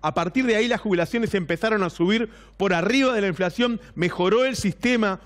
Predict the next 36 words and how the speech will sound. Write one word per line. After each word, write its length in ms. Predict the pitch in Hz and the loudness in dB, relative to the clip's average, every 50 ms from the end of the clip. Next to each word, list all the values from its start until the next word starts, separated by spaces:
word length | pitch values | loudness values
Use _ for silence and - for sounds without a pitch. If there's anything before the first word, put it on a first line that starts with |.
| - - | -8 -2
hubo 140 | 214 247 | 0 2
un 100 | 247 220 | 2 2
fondo 380 | - - - 254 269 277 262 214 | 0 0 0 0 0 2 0 2
de 120 | 185 175 | 2 2
garantía 460 | 170 175 175 175 175 165 - 254 247 175 | 2 2 0 0 -2 0 0 0 0 0
para 180 | - 175 165 | -2 -2 0
invertir, 640 | 170 165 151 151 151 165 - - 254 254 233 196 - - - - | 0 0 0 0 -2 -2 0 2 2 2 2 0 -4 -10 -12 -6
de 120 | 143 175 202 | -2 0 0
ahí 120 | 220 254 | 0 0
salió 300 | - - 214 196 208 208 | 0 0 0 0 2 0
el 80 | 208 160 | 0 0
Procrear, 680 | - 165 147 - 170 170 202 233 220 208 202 - - - | -2 -4 -4 -2 0 0 0 2 2 0 -2 -4 -8 -10
salió 280 | - - 214 214 220 240 | -6 -2 -2 0 2 0
el 100 | 233 175 | 0 0
plan 200 | 160 208 208 202 | -2 -2 -2 0
igual-, 340 | 196 185 165 165 160 170 180 - | 0 0 2 2 0 0 -2 -2
eh, 220 | 165 156 156 151 | -2 -2 -2 -2
Conectar 400 | - 175 165 165 151 - 202 190 | -2 -2 -2 -2 -2 -2 0 0
Igualdad. 640 | 185 165 151 147 143 147 147 202 214 214 202 185 170 - - - - - | 0 0 0 0 0 0 0 0 0 2 0 -2 -4 -8 -14 -20 -14 -6
Digo, 300 | 156 185 185 180 165 - - - - | -2 0 0 0 0 -4 -8 -8 -4
ese 180 | 269 - 302 247 | -2 -2 -2 -2
fue 140 | - 262 254 | 0 0 0
un 60 | 240 | 2
enorme 360 | 196 202 254 285 277 247 220 | 2 2 2 2 2 2 2
avance 640 | 185 185 220 226 190 156 - - 151 143 151 147 - - - - - - - - - - - - _ _ - | 2 2 2 0 0 -2 -4 -2 -2 -2 -2 -4 -8 -20 -20 -20 -20 -20 -20 -20 -20 -20 -20 -20 _ _ -4
que 100 | - 196 | -4 -4
ponía 340 | - - 214 226 269 302 302 | 0 0 0 0 2 2 2
una 180 | 277 240 196 | 2 0 0
fórmula 760 | - - 247 277 302 277 226 226 185 170 165 165 - - - - - | 0 0 0 0 0 2 0 2 2 2 0 -2 -4 -10 -14 -6 -2
para 160 | 175 175 175 | 0 0 0
actualizar 500 | 170 - - 190 180 180 - 247 254 - | 0 -2 -2 -2 -2 0 0 -2 -2 0
cada 220 | - 226 185 175 | 0 0 0 0
seis 260 | - - 240 254 208 | 0 0 0 0 0
meses 300 | 202 240 240 - 247 208 | 0 0 -2 0 -2 -2
las 120 | 196 190 - | -2 -2 -2
jubilaciones, 800 | - 180 165 156 160 160 - - 226 208 180 156 147 147 - | -2 -2 -2 0 -2 -2 -2 -2 0 0 0 0 -2 -6 -8